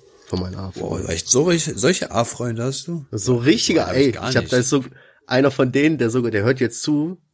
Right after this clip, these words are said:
Speaker 1: als der damals mitgekriegt hat, dass ich angefangen hab, Pep zu ziehen, ganz früher noch, da hat der, der ist der zu mir gekommen, hat mir in die Fresse gehauen. Ja, und der hat richtig
Speaker 2: <laughs>
Speaker 1: gesessen.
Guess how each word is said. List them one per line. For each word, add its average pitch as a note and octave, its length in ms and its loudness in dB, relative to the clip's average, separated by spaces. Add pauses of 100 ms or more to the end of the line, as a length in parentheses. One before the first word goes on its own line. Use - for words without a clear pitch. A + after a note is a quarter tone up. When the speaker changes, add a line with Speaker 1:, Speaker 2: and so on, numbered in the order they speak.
(140)
Speaker 1:
als A2+ 240 0
der C3 140 2
damals C3 320 2
mitgekriegt C#3+ 440 -4
hat, C3 140 -4
dass A#2+ 80 0
ich - 140 -6
angefangen A#2 340 0
hab, - 140 0
Pep - 180 -6
zu B2 100 -6
ziehen, - 220 -8
ganz D3 300 0
früher C#3+ 280 0
noch, A2+ 200 0 (560)
da A#2+ 60 2
hat A#2+ 120 -2
der, A#2 120 0
der A#2+ 120 -2
ist B2+ 140 -2
der C3 80 -2
zu C#3 100 -4
mir D3+ 80 2
gekommen, D3+ 320 2
hat - 100 -4
mir B2 180 0
in D3 80 4
die C3+ 40 -2
Fresse D3+ 380 0
gehauen. A2 480 -6 (500)
Ja, A#2 80 -4
und A2+ 100 6
der C3 120 4
hat - 60 -2
richtig D#3 260 -4
Speaker 2:
<laughs> - 0 -
Speaker 1:
gesessen. B2+ 560 -2